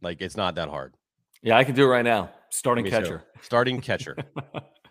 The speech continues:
Speaker 1: Exactly.
Speaker 2: Uh, thank you, Alex, for the super. Says, "Good thing you can get a bullpen arm with bats." Um, can you get a bullpen arm wi-, yeah,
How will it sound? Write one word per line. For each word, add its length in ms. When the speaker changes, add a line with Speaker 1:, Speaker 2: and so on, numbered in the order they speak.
Speaker 1:
Exactly. 480
Speaker 2:
Uh, 400
thank 240
you, 100
Alex, 400
for 140
the 120
super. 540
Says, 480
"Good 220
thing 140
you 100
can 100
get 260
a 120
bullpen 720
arm 440
with 500
bats." 760
Um, 380
can 220
you 80
get 140
a 60
bullpen 460
arm 220
wi-, 220
yeah, 280